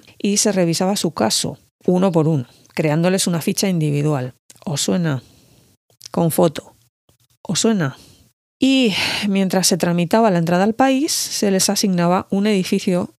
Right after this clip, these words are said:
donde tenían, pues, una cama y tal. ¿Os suena?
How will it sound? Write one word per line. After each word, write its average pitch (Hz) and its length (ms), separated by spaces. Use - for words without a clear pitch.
donde 156 800
tenían, - 320
pues, - 180
una - 160
cama 190 300
y - 40
tal. - 220
¿Os - 160
suena? 156 300